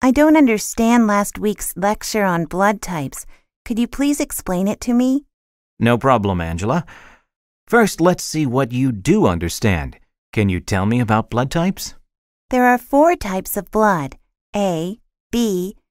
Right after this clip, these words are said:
Speaker 1: A B, and O.
Speaker 2: Good. How is your blood type determined?
Speaker 1: You get your blood type from both your parents. Your blood type is a combination of genes from your father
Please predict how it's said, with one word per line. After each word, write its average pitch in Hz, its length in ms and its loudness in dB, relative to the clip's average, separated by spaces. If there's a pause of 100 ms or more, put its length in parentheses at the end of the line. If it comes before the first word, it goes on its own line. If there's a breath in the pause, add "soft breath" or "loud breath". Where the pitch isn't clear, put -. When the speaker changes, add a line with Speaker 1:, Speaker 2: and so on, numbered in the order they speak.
(280)
Speaker 1:
A 294 240 2
B, 214 320 0
and 247 160 4
O. 240 440 4 (520)
Speaker 2:
Good. 151 460 -2 (420)
How 233 200 2
is 220 100 2
your 180 100 2
blood 165 260 0
type 104 240 0
determined? 117 640 -2 (540)
Speaker 1:
You 254 80 0
get 277 300 -2
your 240 120 0
blood 214 340 0
type 160 280 -6
from 214 200 0
both 240 260 2
your 247 140 -2
parents. 233 720 0 (420)
Your 247 140 0
blood 302 320 0
type 220 340 -2
is 208 100 -6
a 190 80 -2
combination 208 760 -2
of 170 180 -6
genes 208 460 0
from 196 200 -2
your 196 140 -2
father 202 580 0